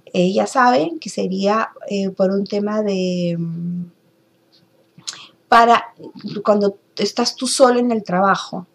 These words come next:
O sea, cuando tú ti-, tú trabajas por cubículos, o sea, no, no necesitas tener más relaciones.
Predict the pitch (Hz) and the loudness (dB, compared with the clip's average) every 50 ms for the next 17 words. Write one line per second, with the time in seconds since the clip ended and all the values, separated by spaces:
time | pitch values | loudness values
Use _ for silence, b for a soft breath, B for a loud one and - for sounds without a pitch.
0 | _ - 240 - 311 294 - - 277 254 240 226 226 - _ - 277 262 - - | _ -10 -8 -6 -6 -6 -4 0 2 2 4 2 2 0 _ -12 -12 -10 -8 -10
1 | - - 247 - 262 - 196 196 - - - 330 320 - - 233 214 - - 208 | -10 -8 -8 -6 -2 -2 0 0 0 0 -2 -4 -6 -4 -4 -4 -4 -4 -4 -4
2 | 202 226 208 - - 196 180 180 180 180 180 - 202 202 220 214 214 233 233 247 | -2 -2 -2 -4 -2 -2 0 2 2 0 0 -2 -4 -4 -2 0 0 0 0 -2
3 | - - 240 247 247 254 262 262 254 - - - - 262 262 254 - 202 196 202 | -4 -4 -2 -2 0 0 -2 -4 -6 -8 -10 -10 -4 -4 -4 -2 -2 -4 -2 -2
4 | 202 202 208 214 - - 214 208 196 185 185 - - - - - - - - - | -2 -2 -4 -6 -6 -8 -6 -4 -4 -4 -4 -6 -8 -10 -10 -12 -12 -14 -14 -16